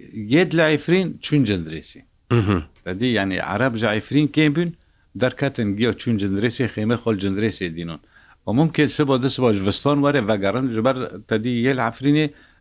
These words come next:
Speaker 1: چادرن ڤەگەڕتە بین لە نۆڤ عەفرینێ،
Speaker 2: منە.
Speaker 1: سەبەی منەزەمەتە دەرا، هونە تشکی بەسیط مۆنە، لێ کە گیت خۆنێ خەلکێ دۆ هین مۆنە، ئێ خۆنە تێ دۆ،
Speaker 2: منە.
Speaker 1: خۆنیە خۆ کلیت کردی بڕوو دەڕێ جندرێسی هیڤۆرێ ڤەدگەڕ عەفرین.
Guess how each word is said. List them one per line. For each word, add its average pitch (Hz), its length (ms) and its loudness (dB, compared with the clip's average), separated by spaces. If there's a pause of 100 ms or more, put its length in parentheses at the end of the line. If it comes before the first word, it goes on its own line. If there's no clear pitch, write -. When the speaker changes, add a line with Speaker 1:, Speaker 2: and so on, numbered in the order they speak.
Speaker 1:
چادرن 127 420 2
ڤەگەڕتە 127 400 0
بین 135 240 0
لە 98 140 2
نۆڤ 92 160 0
عەفرینێ، 98 500 -2 (280)
Speaker 2:
منە. 98 260 2
Speaker 1:
سەبەی 104 220 0
منەزەمەتە 101 540 -2
دەرا، 117 240 0
هونە 120 200 -2
تشکی - 320 -8
بەسیط 90 440 -4
مۆنە، 110 180 -2 (500)
لێ 95 200 0 (120)
کە 101 160 0 (960)
گیت 127 220 2
خۆنێ 117 300 2
خەلکێ 120 340 0
دۆ 127 200 2
هین 117 180 2
مۆنە، 101 240 0 (160)
ئێ 104 80 0
خۆنە 110 320 -2
تێ 127 140 -2
دۆ، 107 100 4
Speaker 2:
منە. 85 160 -2 (220)
Speaker 1:
خۆنیە 139 320 2
خۆ 131 140 0
کلیت 143 300 2
کردی 143 240 2
بڕوو 123 340 0
دەڕێ 127 200 0
جندرێسی 123 480 0
هیڤۆرێ 123 380 0
ڤەدگەڕ 80 340 -8
عەفرین. - 360 -16